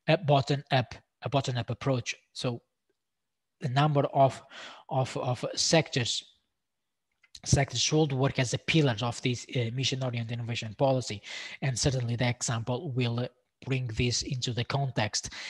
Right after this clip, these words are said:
And the missions, uh, they require necessarily a consensus building within the civil society. They require the consensus involving public and private, uh, uh, public and private actors. So this is, this is fundamental. As I said,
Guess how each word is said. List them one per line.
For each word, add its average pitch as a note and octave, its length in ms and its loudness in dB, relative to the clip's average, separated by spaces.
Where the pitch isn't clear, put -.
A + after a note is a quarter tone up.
And D3+ 120 4
the D3+ 80 8
missions, E3+ 520 4
uh, D3 240 6
they E3 140 10
require C#3+ 640 6
necessarily C3 640 4
a C3+ 100 0
consensus C3 480 -2
building C3+ 400 2
within C3+ 320 4
the A#2 100 2
civil C3 380 4
society. A#2 760 -2
They C#3 80 2
require C#3 480 4
the C3 160 2
consensus C3 600 -2
involving B2+ 600 0
public C#3 460 4
and C#3+ 180 2
private, B2+ 400 0
uh, C#3 120 6
uh, C3+ 180 2
public B2 300 2
and A#2+ 220 -2
private A#2 420 -2
actors. - 480 0
So C#3 160 -2
this C3+ 160 0
is, - 340 -2
this C3 160 -2
is C3 100 -2
fundamental. B2 560 -2
As F3 200 2
I E3+ 80 8
said, B2+ 380 4